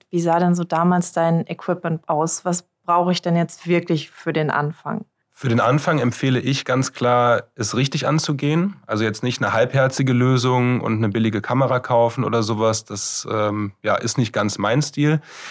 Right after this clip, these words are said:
Speaker 2: Ich sag mal, das Wichtigste sind tatsächlich, äh, ein bis zwei Kameras.
Speaker 1: Mhm.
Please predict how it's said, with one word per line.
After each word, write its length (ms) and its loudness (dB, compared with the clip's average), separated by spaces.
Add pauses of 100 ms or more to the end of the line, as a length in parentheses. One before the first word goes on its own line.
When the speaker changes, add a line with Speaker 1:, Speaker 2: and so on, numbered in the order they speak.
(480)
Speaker 2:
Ich 420 -6
sag 220 0
mal, 80 2
das 180 0
Wichtigste 520 -2
sind 440 0
tatsächlich, 840 -4
äh, 160 0
ein 240 2
bis 140 -2
zwei 260 0
Kameras. 720 0 (360)
Speaker 1:
Mhm. 260 2